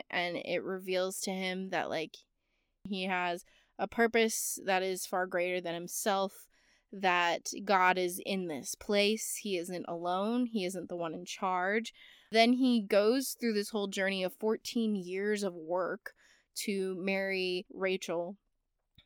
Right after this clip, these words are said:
and then ends up in family drama all in of itself.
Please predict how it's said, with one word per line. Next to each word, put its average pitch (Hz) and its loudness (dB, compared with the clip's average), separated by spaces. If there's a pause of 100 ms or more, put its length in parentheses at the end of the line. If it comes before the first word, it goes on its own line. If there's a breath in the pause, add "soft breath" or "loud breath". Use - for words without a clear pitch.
(120)
and 202 2
then 196 6
ends 202 2
up 196 2
in 190 0
family 185 -2
drama 175 0
all 175 2
in 175 -2
of 170 -4
itself. 165 -2